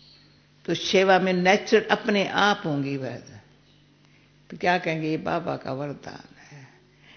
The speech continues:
कैसे हुई? बाबा का वरदान है। पुरुषार्थ हो तो ऐसा जैसा बाबा कहते हैं, हाँ,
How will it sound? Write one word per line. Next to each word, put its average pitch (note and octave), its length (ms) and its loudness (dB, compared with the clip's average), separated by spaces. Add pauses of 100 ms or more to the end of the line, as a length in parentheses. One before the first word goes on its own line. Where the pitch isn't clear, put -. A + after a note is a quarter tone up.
(120)
कैसे G#3 300 4
हुई? G3 200 6
बाबा - 540 -4
का - 160 -8
वरदान B2+ 640 -10
है। - 240 -20 (3000)
पुरुषार्थ G3 600 4
हो G#3 120 6
तो G#3 120 2
ऐसा G3 840 4 (960)
जैसा F#3+ 600 0
बाबा E3+ 480 4
कहते D#3+ 520 -2
हैं, A#2 500 -6 (1500)
हाँ, - 420 -10